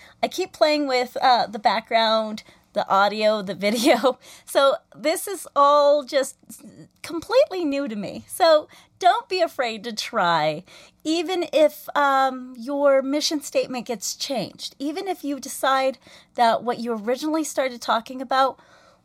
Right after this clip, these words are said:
it doesn't work. You know, you just throw it out the window and you start fresh.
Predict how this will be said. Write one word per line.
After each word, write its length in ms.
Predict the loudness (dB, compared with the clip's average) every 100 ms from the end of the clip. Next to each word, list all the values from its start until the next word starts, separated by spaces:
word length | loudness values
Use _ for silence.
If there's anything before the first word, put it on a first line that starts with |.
| _ _ _ _ _ _ _ -2
it 120 | 0
doesn't 320 | 4 2 2 -8
work. 320 | -10 _ -20 _
You 100 | -2
know, 140 | -2 0
you 160 | -4
just 240 | -6 -8 2
throw 220 | 6 6
it 60 |
out 160 | 6 4
the 80 | 2
window 340 | 0 2 0
and 100 | 0
you 100 | -4
start 420 | -6 0 2 0
fresh. 420 | -2 -2 -2 -8